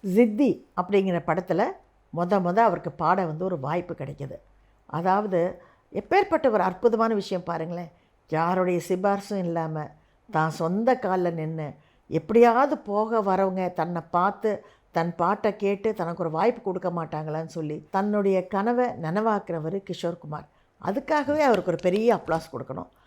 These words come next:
அந்த பாட்டு ஒரு மிகப்பெரிய ஹிட் ஆகுது. அது ஹிட் ஆனதுக்கு அப்புறம்தான் அசோக் குமார், அதாவது அவருடைய சகோதரருக்கே தெரியும் இவர் இந்த மாதிரி போய் பாடியிருக்காருன்னு. ஏன்னா, இவர் யாருக்கிட்டையுமே சொல்லல, "அந்த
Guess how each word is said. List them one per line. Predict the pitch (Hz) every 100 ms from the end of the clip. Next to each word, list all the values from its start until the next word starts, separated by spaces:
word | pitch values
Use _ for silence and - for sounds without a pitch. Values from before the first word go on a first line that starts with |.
| _ _
அந்த | - 240 311 311
பாட்டு | - 196 277 -
ஒரு | 247 175
மிகப்பெரிய | 151 151 202 - 202 220 247
ஹிட் | 190 185 190
ஆகுது. | 175 160 - _ _ _
அது | - 185 185 160
ஹிட் | 214 -
ஆனதுக்கு | 330 330 226 214
அப்புறம்தான் | 165 - 226 190 170 180 240 254 - - _
அசோக் | - 226 370 370
குமார், | 285 220 170
அதாவது | 170 190 208
அவருடைய | 220 190 180 175
சகோதரருக்கே | 190 233 302 277 254 254 262
தெரியும் | 262 208 202 285 - - _
இவர் | - 220
இந்த | 208 196
மாதிரி | 196 254 240
போய் | - 185
பாடியிருக்காருன்னு. | 202 190 190 170 160 - - _
ஏன்னா, |
இவர் | 202 277 247
யாருக்கிட்டையுமே | 196 208 262 349 311 330 320 320 -
சொல்லல, | 220 208 175 - - _
"அந்த | -